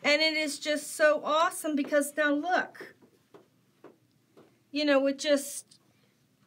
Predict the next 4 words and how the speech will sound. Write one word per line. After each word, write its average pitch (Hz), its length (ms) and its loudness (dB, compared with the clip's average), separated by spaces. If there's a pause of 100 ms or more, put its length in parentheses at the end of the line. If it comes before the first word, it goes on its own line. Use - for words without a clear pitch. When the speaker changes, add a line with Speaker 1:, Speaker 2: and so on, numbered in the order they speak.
(1400)
Speaker 2:
pulling 330 420 0
it 320 180 -2
through. 320 720 0 (3250)
Woo! 523 60 8